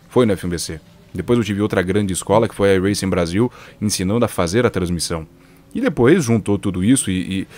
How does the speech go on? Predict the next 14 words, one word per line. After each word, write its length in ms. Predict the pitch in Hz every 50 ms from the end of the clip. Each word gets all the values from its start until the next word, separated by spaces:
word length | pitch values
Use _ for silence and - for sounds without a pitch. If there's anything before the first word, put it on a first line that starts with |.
| - - -
e 60 | 104
um 180 | 101 104 101 104
autodidatismo 960 | 107 110 - 110 98 101 98 101 95 - - - 117 113 98 104 107 113 120
ímpar 360 | 147 180 170 - 107 98 95
de 140 | 87 92 90
procurar 540 | - - 104 98 85 - - 92 90 98
as 120 | 101 - -
coisas 240 | - 101 98 92 -
por 200 | - 95 87 -
conta, 360 | - 110 127 156 156 214 - - - - - - _ -
que 160 | - - 233 -
fez 260 | - - 190 185 -
com 140 | - 247 220
que 320 | - 220 214 165 107